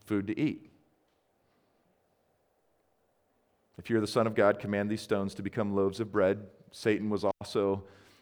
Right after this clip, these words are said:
tempting his identity. If you are the Son of God, if you really are the Son of God, not only will you get to eat, but I'll believe that you are the Son of God.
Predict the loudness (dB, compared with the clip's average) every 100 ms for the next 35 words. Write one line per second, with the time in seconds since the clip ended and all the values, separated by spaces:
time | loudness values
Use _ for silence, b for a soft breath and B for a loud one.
0 | B -4 -2 0 -2 0 0 0 -2 -14
1 | b b 4 4 6 4 4 0 -2 -4
2 | -4 0 6 6 6 2 -2 -2 2 2
3 | 4 2 -2 -2 2 4 4 6 4 2
4 | -2 -2 0 0 2 4 4 6 4 2
5 | 0 0 0 0 -2 2 2 2 2 4
6 | 4 2 0 0 0 0 -2 0 -2 -2
7 | -2 2 0 0